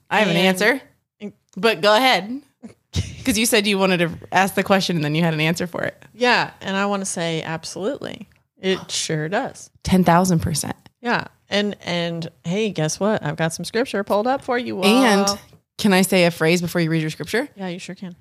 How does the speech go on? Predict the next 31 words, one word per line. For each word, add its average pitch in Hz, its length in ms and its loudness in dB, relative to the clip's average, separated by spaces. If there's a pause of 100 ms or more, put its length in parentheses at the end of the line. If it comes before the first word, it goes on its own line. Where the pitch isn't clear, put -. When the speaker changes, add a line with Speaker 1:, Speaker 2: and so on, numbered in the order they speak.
(120)
Speaker 1:
Um, 170 320 2
if - 160 -2
prayer 185 200 2
doesn't 180 240 2
change 175 240 2
your 165 60 0
situation, 160 500 0
it - 60 -8
will 147 80 -2
change 147 280 0
you. 120 240 -2 (380)
Speaker 2:
Ooh. 175 80 -20 (160)
Speaker 1:
It - 180 0
will 165 240 4
Speaker 2:
Ooh. 202 120 2
Speaker 1:
always 170 440 6
Speaker 2:
Ooh. - 20 -14
Speaker 1:
change 147 580 0 (720)
something. - 720 -2 (240)
Speaker 2:
Yes. - 480 -14
Speaker 1:
And 180 120 -2
I'm - 20 4
just, - 300 -2
Speaker 2:
Yes. - 420 -10
Speaker 1:
yeah. 170 240 -4 (260)
Like, 185 200 4
Speaker 2:
Yeah. 196 60 4
Speaker 1:
it 180 60 0
doesn't 180 240 4
ma-, 165 120 0
like, 170 180 2